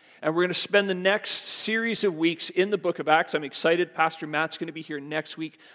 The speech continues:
talking about Acts chapter nine, the road to Damascus. And we'll let him take us where that story will next go. But for this week, we're seeing what happens in the aftermath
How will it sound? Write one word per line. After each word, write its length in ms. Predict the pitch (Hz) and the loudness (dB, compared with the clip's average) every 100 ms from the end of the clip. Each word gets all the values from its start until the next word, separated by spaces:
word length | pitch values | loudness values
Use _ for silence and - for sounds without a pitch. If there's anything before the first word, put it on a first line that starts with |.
| - | -4
talking 340 | - 165 185 | 2 4 2
about 240 | 175 160 113 | 2 2 2
Acts 260 | 151 - | 0 0
chapter 380 | - 160 156 156 | -2 0 0 -4
nine, 360 | 147 147 151 160 | -6 -2 -2 -2
the 80 | 139 | -4
road 220 | 143 151 | -4 -4
to 100 | 127 | -10
Damascus. 800 | 135 135 151 - - 196 - - _ _ _ _ | -10 -4 -4 -6 -10 -8 -8 -12 _ _ _ _
And 380 | 127 135 135 127 | -10 -10 -10 -10
we'll 140 | 139 | -2
let 160 | 151 139 | -2 -2
him 320 | 165 170 175 | -4 -6 -6
take 400 | - - 156 156 | -4 -2 0 -2
us 180 | 147 - - - | -6 -6 -10 -12
where 180 | 147 151 | -2 0
that 200 | 147 147 | 2 2
story 340 | - - 156 147 | 0 0 2 0
will 140 | 135 | -2
next 320 | 143 180 - - | 0 0 0 0
go. 120 | 147 | 0
But 140 | 131 | -2
for 160 | - 170 | -10 0
this 280 | 240 233 196 | 2 4 2
week, 300 | 190 180 - - - | 0 0 -4 -20 -6
we're 120 | 170 | 0
seeing 500 | 165 - 233 269 262 | 2 2 4 4 4
what 140 | 240 214 | 2 2
happens 480 | 202 202 202 214 196 | 4 2 2 -2 -2
in 180 | 190 | -4
the 140 | 165 - | -4 -2
aftermath 880 | 156 220 - 240 202 160 160 - | 2 2 2 -4 -2 -2 -2 -4